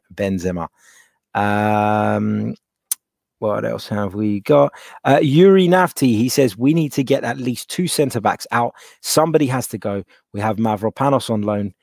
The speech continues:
and coming soon, hopefully Gabriel and hopefully Saliba too." I think we do need to, to thin down on centre halves a little bit. Remember, Callum Chambers is still, um,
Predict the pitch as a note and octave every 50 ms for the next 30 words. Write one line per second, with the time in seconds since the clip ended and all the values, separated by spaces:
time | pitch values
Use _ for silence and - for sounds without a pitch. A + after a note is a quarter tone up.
0 | _ _ _ G2+ G2+ G2+ - - A#2 A2+ A2+ G#2+ - - - A2+ G#2+ G2 F#2+ A2+
1 | A2+ A2 - - G#2 G2+ G2 F2+ F2+ - A2 G#2+ F#2+ G2+ G#2 G2+ G2 F#2+ F#2 -
2 | - - - _ _ _ _ G2 G2 F#2+ G#2+ A2 G2+ - - G2 G2 F#2 - -
3 | G2+ G2 G2 G#2 G2+ F2+ F#2 F#2+ - - - G#2+ F#2+ - - - - - - -
4 | B2 B2 D#3+ E3 D#3+ C#3+ C3 A#2+ - D3 C#3 C3+ C3+ A#2+ - - B2 A2+ B2 -
5 | - - - - - _ _ _ _ - - B2+ A#2 A2+ G#2+ A2+ A2+ A#2 A2+ A2
6 | G#2+ G2+ - - A#2+ A#2 A#2 G#2 A2 A2 - - A2+ A2 A2+ G2+ G2 F#2+ F#2 A2+
7 | A#2 D3 D#3 C3 A#2 - - C3 C3 A#2+ G2+ F2+ - C3 C3 C#3+ B2+ G#2+ F2 G2
8 | G2+ - - - G#2+ G2 F2 - _ _ _ _ _ _ _ A2 G#2 G2 F#2+ G2